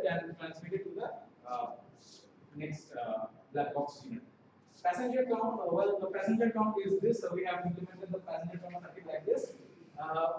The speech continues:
we had the algorithm is like, uh, there are two sonar sensors, and the sonar sensors actually detects object, and we have, uh, specified a specific, specific range in our, uh, programming that, uh, within the forty cent-,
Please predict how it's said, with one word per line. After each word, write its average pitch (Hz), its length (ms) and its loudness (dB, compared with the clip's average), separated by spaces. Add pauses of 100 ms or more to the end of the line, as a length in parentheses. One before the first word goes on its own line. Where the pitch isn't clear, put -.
we 196 320 6
had 196 220 6
the 190 60 6
algorithm 220 500 8
is 214 140 4
like, 208 340 8 (240)
uh, 160 280 6 (100)
there 196 100 12
are 208 160 10
two 214 100 2
sonar 208 260 0
sensors, 202 500 2 (360)
and 160 240 -4
the 175 60 2
sonar 214 220 2
sensors 233 520 4
actually 214 520 2
detects 214 360 4
object, - 440 -2 (100)
and 175 180 4
we 190 120 4
have, 196 340 4
uh, 175 160 4
specified 202 580 0
a 202 80 8
specific, 208 420 0 (200)
specific - 480 -4
range 202 240 4
in 202 120 2
our, 190 180 4
uh, - 480 -8
programming 202 520 0 (200)
that, 165 240 6
uh, 165 180 8
within 226 240 6
the 226 160 4
forty 208 240 4
cent-, 214 160 -2